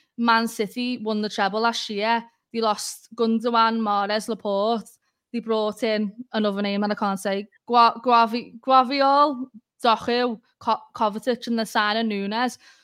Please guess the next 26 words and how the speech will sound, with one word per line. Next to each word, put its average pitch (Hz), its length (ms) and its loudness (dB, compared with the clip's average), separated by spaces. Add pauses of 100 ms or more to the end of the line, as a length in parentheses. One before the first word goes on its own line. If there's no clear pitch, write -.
(100)
Obviously, 240 320 0
I'm 254 60 0
not 247 140 -2
saying 214 280 0
we 233 80 2
wanna 220 180 0
spend 202 320 -4
the 214 60 -2
amount 214 320 -2
of 214 60 -4
money 190 180 -4
that 214 120 -6
Man 208 180 -4
City 196 440 -12 (560)
spend, 214 640 -2
but 262 120 2
I'm 233 160 2
just 240 200 -6
saying, 214 380 -2
like, 254 300 -4 (240)
they've 220 180 0
all, 226 340 -2
we've 247 320 -2 (220)
lost 214 380 0
our 247 360 6 (220)
Fabinho, 220 800 -4